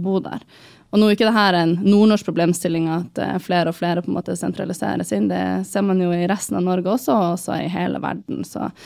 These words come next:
det er nok det totale pakken av hva som finnes på den plassen som man ønsker å,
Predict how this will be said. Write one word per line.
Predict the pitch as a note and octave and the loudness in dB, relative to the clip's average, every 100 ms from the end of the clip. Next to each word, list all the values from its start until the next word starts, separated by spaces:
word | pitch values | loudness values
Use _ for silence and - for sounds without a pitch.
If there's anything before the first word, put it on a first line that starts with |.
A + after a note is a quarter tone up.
| - - | -12 -2
det | A3 | 2
er | |
nok | C#4 | 2
det | G#3+ F#3+ | 2 0
totale | F3+ G3 G3 E3+ D#3 | 2 2 4 2 0
pakken | - G#3 - - F#3 | -4 -6 -6 -2 0
av | D#3 | 0
hva | - E3+ | -2 -4
som | E3 | -4
finnes | - F3 F3+ F3 | -2 2 2 0
på | |
den | D#3 E3+ | -4 -2
plassen | F3 - - | -2 -4 -10
som | F#3 - | -6 -4
man | E3+ F3+ | -4 -4
ønsker | F#3 - - | -6 -6 -4
å, | C#3+ | -4